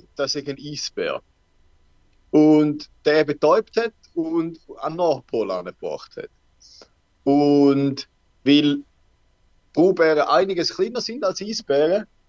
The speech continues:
erstens hat er sich einen abgefahren und zweitens, ähm, ist er, glaub, äh, ein bisschen drunter gekommen von den richtigen Eisbären.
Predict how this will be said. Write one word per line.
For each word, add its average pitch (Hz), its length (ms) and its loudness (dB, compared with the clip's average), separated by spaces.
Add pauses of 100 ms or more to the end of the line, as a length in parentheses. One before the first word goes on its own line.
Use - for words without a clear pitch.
(220)
erstens 165 300 0
hat 151 180 -2
er 156 80 -2
sich 139 200 -8 (160)
einen 131 240 -2
abgefahren 196 680 -6
und 156 160 -12
zweitens, 143 640 -8 (680)
ähm, 123 680 -4 (440)
ist 127 140 -8
er, 131 60 -6
glaub, 123 360 -2
äh, 117 320 -8
ein 117 60 -8
bisschen 123 200 -12
drunter 180 280 -4
gekommen 151 320 -2
von 131 120 -8
den 107 300 -4
richtigen 196 520 -4
Eisbären. 208 720 -6